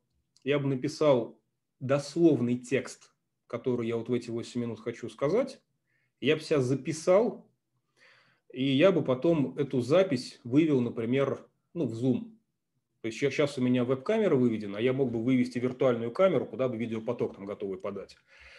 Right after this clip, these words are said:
Дело в том, что когда мы говорим, э, живьем из головы, мы не способны, знаешь, вот эти «э», «м», так, что я там хотел сказать. Вот мне кажется, хочется верить, что у меня с этим получше, чем там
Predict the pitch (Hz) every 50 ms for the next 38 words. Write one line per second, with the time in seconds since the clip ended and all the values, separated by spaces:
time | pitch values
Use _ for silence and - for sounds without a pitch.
0 | - - - _ _ _ _ _ _ 123 147 175 - 175 233 233 202 - - -
1 | 175 170 170 151 - - - - _ - - 135 139 170 165 160 156 147 143 143
2 | 143 147 151 160 160 147 127 120 101 - - - _ _ _ _ _ _ _ _
3 | _ _ _ 139 127 113 110 139 147 180 214 247 269 254 247 - - - _ _
4 | - 117 117 120 131 139 139 135 127 113 98 - - _ _ _ _ _ _ _
5 | _ _ _ _ _ _ 113 131 165 208 214 196 156 - - - 143 143 147 147
6 | - - 147 139 - - 196 190 170 160 131 117 123 151 147 - - - 120 123
7 | - 120 - - 156 170 175 175 165 - - - 147 147 160 165 160 147 147 -
8 | - 143 127 117 - - 139 131 131 120 - 117 110 117 117 - - - 135 147
9 | 185 196 190 - - - _ _ _ _ _ - 143 143 - - _ _ - 147
10 | 151 147 135 156 180 170 170 185 165 151 156 147 - - - 151 147 123 - _
11 | - 175 170 170 - - - 170 170 175 151 139 123 - - - 143 147 147 151
12 | 151 139 - 139 127 127 - 123 123 143 147 151 151 143 147 - - - 123 107
13 | - 113 113 107 - -